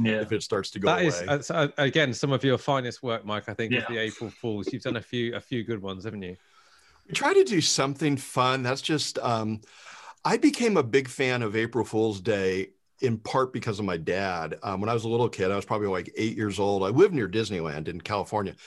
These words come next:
Speaker 3: Yeah.
Speaker 2: And my dad said, "Hey, do you wanna go to Disneyland today?" to me and my sister. She's two years younger. And we said, "Yes, yes, yes." And he said, "You know, if you wash my car, wax my car, I'll take you to Disneyland." And so we washed and waxed his car, get all done with it.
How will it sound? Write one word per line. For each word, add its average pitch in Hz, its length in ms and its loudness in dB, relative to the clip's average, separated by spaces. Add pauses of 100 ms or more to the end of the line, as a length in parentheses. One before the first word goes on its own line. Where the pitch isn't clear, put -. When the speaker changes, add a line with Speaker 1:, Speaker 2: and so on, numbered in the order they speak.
Speaker 3:
Yeah. 101 200 -6 (160)
Speaker 2:
And 120 200 -2
my 120 140 0
dad 151 640 0
said, 117 400 2
"Hey, 131 320 4
do 110 80 -4
you 110 60 -4
wanna 117 120 0
go 110 120 4
to 101 80 -2
Disneyland 127 500 2
today?" 90 300 0
to 104 120 -4
me 98 140 2
and 101 80 0
my 92 140 -2
sister. 95 400 -4
She's 98 240 -4
two 101 180 -2
years 98 180 -2
younger. 92 260 -2
And 92 80 -2
we 98 80 0
said, 95 200 -2
"Yes, 156 320 0
yes, 139 220 -2
yes." 143 220 -2 (480)
And 123 180 0
he 127 100 0
said, 120 240 0
"You 123 60 0
know, 113 100 0
if 107 140 -2
you 110 80 0
wash 139 420 2
my 170 160 0
car, 120 560 2 (140)
wax 120 240 -2
my 127 80 -2
car, 110 160 -2
I'll 98 80 -2
take 104 180 -2
you 101 80 -6
to 98 80 -4
Disneyland." 110 440 0 (300)
And 127 140 -2
so 147 100 2
we 151 120 6
washed 127 440 2
and 127 120 -2
waxed 127 340 0
his 127 100 -4
car, 127 280 0
get 120 160 0
all 131 100 4
done 127 260 0
with 120 140 -2
it. 120 220 0